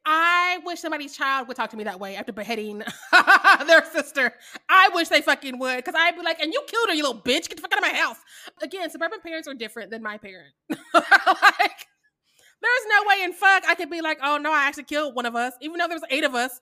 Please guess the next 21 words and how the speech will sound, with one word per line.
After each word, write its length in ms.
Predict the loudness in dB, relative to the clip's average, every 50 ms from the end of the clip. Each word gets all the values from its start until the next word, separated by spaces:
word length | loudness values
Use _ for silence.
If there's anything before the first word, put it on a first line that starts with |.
| _ _
<laughs> 120 | -14 _ 2
I 580 | 2 6 8 8 8 8 8 6 8 8 6 6 6
couldn't 120 | 2 0
be 40 | 0
like, 80 | 2 2
"I 80 | 2 2
actually 160 | 2 0 -2
killed 160 | -2 2 2
one 100 | 2 2
of 60 | 2
us. 160 | 0 -2 -2 -4 -10 -20 _ _ _ _ _ _ _ _ _ _
Whoopsie." 400 | -8 -8 -6 -6 -6 -8 -8 -8 -8 _ _ _ _ _ 4
Um, 320 | 6 8 8 6 6 4 4
<laughs> 440 | 2 2 2 -4 -20 -20 _ _ -2
and 140 | -2 -2 -2
he 100 | -6 -8 -4 0
never 200 | 0 0 0 0
feels 180 | -6 -8 -8 -8
remorse. 420 | -8 -8 -6 -6 -4 -6 -6 -6 -8
And 100 | -10 -12
again, 360 | -12 -12 -12 -10 -8 -8